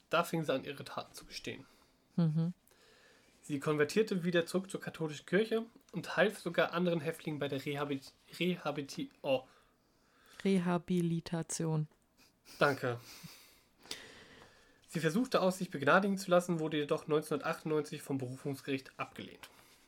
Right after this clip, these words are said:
Speaker 1: Also endgültig, sie kam, sie kam nicht raus. Und sie verstarb am sechzehnten elften zweitausendzwei an einer Lungenentzündung.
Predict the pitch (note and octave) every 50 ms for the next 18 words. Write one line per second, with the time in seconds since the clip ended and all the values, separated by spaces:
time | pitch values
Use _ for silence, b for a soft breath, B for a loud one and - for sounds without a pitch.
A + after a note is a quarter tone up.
0 | b b _ _ - - C#3+ C3 C3 A#2+ - - _ - - F3+ E3+ D#3+ - E3
1 | D3+ E3 E3 - - - - - - C#3+ - - - C#3 C3 B2+ B2 - - -
2 | C#3 C3+ - - - C3+ B2+ B2 - A#2 F#2+ A2+ - - _ b b b b b
3 | b b b b - G#3 G3+ - F#3 - D3+ - - E3+ F3 E3+ D3+ D3 C#3+ C#3+
4 | E3+ F#3 - - - F3 F3 D3+ C#3 - C#3 C3+ C3 - C#3 C#3+ C#3 - - C#3+
5 | C#3+ - D#3 D3 D3 - - - - B2 B2 C3 - - D3 C3+ C#3+ C#3+ D3+ D3
6 | D3 B2+ A#2+ - B2 - - - - - - -